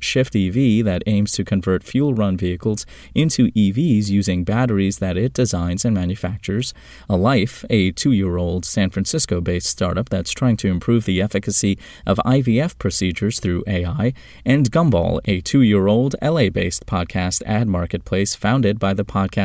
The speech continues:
company HeadGum. U S V, which also closed its first climate fund last year with one hundred sixty-two million dollars in capital commitments, has seen its share of exits over the years. Just last month, the three-year-old stock trading platform Public purchased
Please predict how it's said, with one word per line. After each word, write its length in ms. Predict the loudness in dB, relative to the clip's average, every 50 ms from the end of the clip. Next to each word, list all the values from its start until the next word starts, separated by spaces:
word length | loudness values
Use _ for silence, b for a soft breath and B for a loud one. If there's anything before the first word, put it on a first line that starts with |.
| -2 -4 -4
company 400 | -2 -2 -2 0 0 -2 -2 0 0
HeadGum. 480 | 0 -2 -2 -2 -4 -4 -4 -4 -6 -8 B B B B B B B B
U 120 | 4 4
S 140 | 4 4 2
V, 220 | 2 2 2 2 2
which 200 | 2 0 -2 -2
also 340 | -2 0 0 2 2 0 -2
closed 360 | 2 2 2 2 2 2 0
its 140 | -2 -4 -4
first 420 | -2 2 2 2 2 0 -4 -10
climate 360 | -4 0 2 2 2 2 0
fund 320 | -2 -2 -2 0 0 -2 -4 -4 -4
last 400 | -2 -2 -2 -2 -4 -6 -4 -2
year 400 | 0 2 2 2 2 2 0 0
with 200 | -2 -4 -4 -4
one 280 | -6 -2 0 0 2
hundred 280 | 2 0 0 0 -2 -2
sixty-two 500 | -2 -4 -4 -2 -2 -2 -2 0 2 2
million 340 | 4 4 4 4 2 0 0
dollars 400 | -2 -2 -2 -2 0 -2 0 0
in 120 | -2 -4 -4
capital 420 | -4 -2 -4 -2 0 -2 -2 -2
commitments, 560 | -2 -4 -4 -2 -4 -4 -4 -4 -4 -4 -6 B B B B B B B
has 120 | 0 0 4
seen 160 | 6 6 6
its 160 | 6 4 2
share 320 | 0 0 2 2 4 4 2
of 140 | 2 2
exits 340 | 2 0 2 0 -4 -2 -2
over 180 | -2 -2 -2 -2
the 120 | -2 -2
years. 400 | -2 -2 0 0 0 -2 -2 -4 b b b b b
Just 240 | -2 -2 -2 0 -2
last 240 | -2 -2 0 2 4
month, 320 | 4 4 2 0 -6 -8
the 100 | -8 -6
three-year-old 640 | -4 0 0 2 2 2 2 2 2 0 0 -2 -4
stock 340 | -4 -4 -2 -2 -2 -2 -4
trading 320 | -2 -2 0 0 0 -2
platform 520 | -2 -2 -4 -4 -2 -2 -2 -2 -2 -2
Public 400 | -2 0 0 0 2 0 -2 -2
purchased 420 | -2 -2 -2 0 0 -4 -4 -6